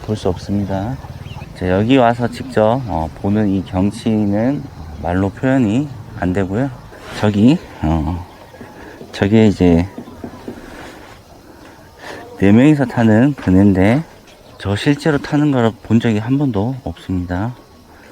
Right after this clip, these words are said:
그리고 저기 나무로 이렇게, 어,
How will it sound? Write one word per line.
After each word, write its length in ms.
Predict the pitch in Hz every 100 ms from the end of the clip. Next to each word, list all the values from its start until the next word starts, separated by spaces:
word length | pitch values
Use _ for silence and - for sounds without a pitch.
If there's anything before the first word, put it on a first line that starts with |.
| - - - - _ -
그리고 220 | 98 95
저기 460 | 98 85 92 117 143 - - - - - - - - - -
나무로 460 | 92 95 117 117
이렇게, 420 | 107 - 95 123 139 107
어, 280 | - 78 -